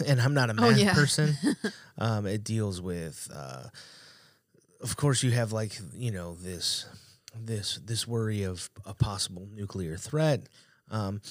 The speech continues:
Speaker 1: and what the, what the film really does for me and what it made me think of is it's like everything I've wanted from, like, a spy film or a James Bond film,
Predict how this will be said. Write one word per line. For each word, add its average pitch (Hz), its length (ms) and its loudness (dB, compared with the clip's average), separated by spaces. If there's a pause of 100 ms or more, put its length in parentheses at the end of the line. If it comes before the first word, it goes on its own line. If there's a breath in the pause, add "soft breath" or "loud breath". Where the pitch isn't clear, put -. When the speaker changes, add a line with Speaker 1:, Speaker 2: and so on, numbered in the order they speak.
(240 loud breath)
Speaker 1:
and 135 160 2
what 135 160 2
the, 131 140 -2
what 139 260 -2
the 123 80 -2
film 190 300 0
really 135 180 2
does 117 240 2
for - 100 -4
me 143 300 -2
and 117 120 -2
what 117 120 0
it 107 80 -2
made 117 260 -2
me 117 140 -4
think 156 380 -4
of 90 360 -2
is 101 460 -2 (3000 loud breath)
it's 139 140 -2
like 147 180 4
everything 165 460 4
I've 117 200 2
wanted 113 460 0
from, 110 380 -2
like, 101 240 -4
a 90 100 -6
spy 110 640 0
film 95 480 -4
or 92 140 -4
a 98 40 -6
James 104 400 -6
Bond 98 400 -4
film, 85 480 -6